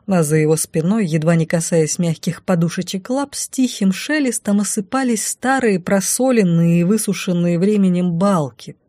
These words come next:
превращенные каким-то невероятным образом в мелкую древесную пыль.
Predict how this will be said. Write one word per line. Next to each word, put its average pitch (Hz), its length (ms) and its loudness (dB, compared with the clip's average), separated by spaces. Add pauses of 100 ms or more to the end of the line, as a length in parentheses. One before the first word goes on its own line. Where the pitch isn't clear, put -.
превращенные 180 840 2
каким-то 180 440 0
невероятным 185 720 4
образом 175 420 2
в 165 140 0
мелкую 190 520 2
древесную 180 640 0
пыль. 147 360 -10